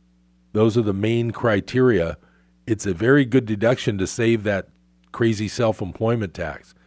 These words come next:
because you're allowed to take that percentage of square footage of that legitimate principal office of your business and take the interest and tax deduction that normally go on the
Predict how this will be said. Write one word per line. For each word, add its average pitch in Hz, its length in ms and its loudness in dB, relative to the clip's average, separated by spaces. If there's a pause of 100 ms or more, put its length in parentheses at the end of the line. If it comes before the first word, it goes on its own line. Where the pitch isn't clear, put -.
(400)
because 101 420 0
you're 123 300 4
allowed 139 360 4
to 113 80 -6
take 120 360 -2
that 117 340 -2
percentage 135 540 -2
of 107 100 -6
square 127 320 2
footage 123 400 0
of 101 120 -2
that 104 200 0
legitimate 113 640 0 (600)
principal 110 440 2
office 107 420 2
of 95 140 -2
your 90 140 -2
business 98 640 2 (840)
and 98 340 -4 (160)
take 123 300 -4
the 98 280 -8
interest 143 640 0 (600)
and 104 240 -4
tax 139 380 -2
deduction 101 560 -2
that 92 140 -8
normally 113 400 2
go 107 260 2
on 104 160 0
the 90 260 -4